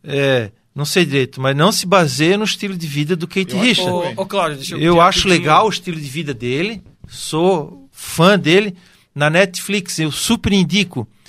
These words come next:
Speaker 1: um filme que tem, que conta a
Speaker 3: Qual que é o nome?
Speaker 1: a, a, não, é só digitar Kate Richards,
Speaker 3: Ah.
Speaker 1: o Rolling Stone. Tem dois filmes.
Speaker 2: Vai contar a
Speaker 1: Uma,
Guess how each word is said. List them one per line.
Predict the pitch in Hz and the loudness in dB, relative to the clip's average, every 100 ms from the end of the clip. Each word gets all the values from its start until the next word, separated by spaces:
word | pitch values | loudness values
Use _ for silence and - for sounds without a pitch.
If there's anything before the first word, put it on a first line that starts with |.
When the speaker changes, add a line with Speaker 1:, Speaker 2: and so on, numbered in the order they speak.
| _ _ _ - | _ _ _ -4
Speaker 1:
um | 147 | -2
filme | - 175 190 180 | 0 2 4 2
que | - | -2
tem, | - 180 175 156 139 | 2 4 6 2 -2
que | - | -8
conta | - 175 214 160 127 107 - - _ _ _ | -2 0 0 -2 -2 -4 -12 -20 _ _ _
a | 127 127 127 123 123 120 110 _ _ _ _ _ | -4 0 0 2 0 -2 -4 _ _ _ _ _
Speaker 3:
Qual | 120 117 | -12 -10
que | 120 | -12
é | |
o | 110 | -16
nome? | 101 104 - - | -20 -20 -18 -6
Speaker 1:
a, | 131 127 123 123 120 127 | -2 2 2 2 0 -2
a, | 131 180 | -4 0
não, | 277 | 0
é | 240 | 2
só | 254 | 2
digitar | 262 226 - 240 | 0 0 -2 -2
Kate | 247 233 196 | -2 -4 -2
Richards, | 220 - 131 107 | -2 -2 -4 -6
Speaker 3:
Ah. | 156 165 156 | -6 -4 -2
Speaker 1:
o | 147 | 2
Rolling | 180 180 170 | 4 2 0
Stone. | - 165 131 | 0 0 0
Tem | 170 | 0
dois | 156 247 | 4 4
filmes. | - 233 170 113 - | 4 2 2 2 -6
Speaker 2:
Vai | 131 | -12
contar | 147 143 156 170 160 139 | -12 -10 -4 -4 -4 0
a | |
Speaker 1:
Uma, | 170 254 277 262 | 4 6 6 6